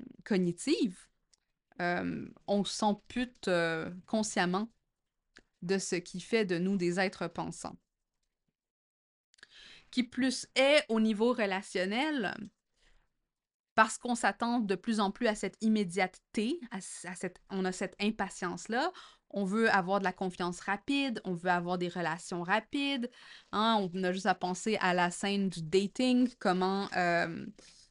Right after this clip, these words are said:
je, <laughs> je vois souvent des, des commentaires qui disent, « Ah, si elle m'a pas répondu en vingt-quatre heures, je passe à, à la prochaine personne. »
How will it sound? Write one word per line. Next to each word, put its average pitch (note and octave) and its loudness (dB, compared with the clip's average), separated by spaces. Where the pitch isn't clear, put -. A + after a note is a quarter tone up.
je, F3+ 4
<laughs> G#3+ -4
je F#3+ -6
vois G3+ 0
souvent A3 -4
des, G#3 0
des F#3+ -4
commentaires G#3+ 4
qui G#3 -2
disent, « G3 0
Ah, G#3+ 6
si G#3+ -2
elle A3+ 2
m'a G3+ 2
pas A#3 -2
répondu G#3+ 0
en A3 4
vingt-quatre G3 -2
heures, G#3 6
je - -6
passe F#3+ 0
à, - -6
à F#3+ 6
la F3+ 8
prochaine F3 -2
personne. » G#3 0